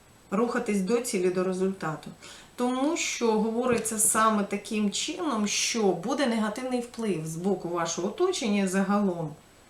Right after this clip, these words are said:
Людей, які не бажатимуть, що ви мали результат, ре-, досягнули результативності.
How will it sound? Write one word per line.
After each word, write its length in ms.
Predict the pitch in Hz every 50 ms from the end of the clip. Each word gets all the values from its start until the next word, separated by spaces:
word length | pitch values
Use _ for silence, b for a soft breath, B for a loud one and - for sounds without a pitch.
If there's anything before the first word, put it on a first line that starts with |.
| - - - - - -
Людей, 480 | 190 226 220 202 302 349 359 285 214
які 240 | 226 214 - - 269
не 220 | 247 247 269 302 302
бажатимуть, 840 | 294 311 - - 180 185 175 160 156 - - 160 160 165 170 170
що 220 | - - 208 196
ви 240 | 190 190 277 311 320
мали 440 | 262 226 208 208 226 226 226 214 208
результат, 840 | 196 196 196 185 208 214 208 - - - 165 151 - - - - - - -
ре-, 200 | 196 180 208 208
досягнули 760 | - 180 202 202 190 - 202 202 202 226 240 277 277 240 202
результативності. 1040 | 185 196 190 202 208 202 - 220 214 214 - 190 160 156 151 147 151 - - 160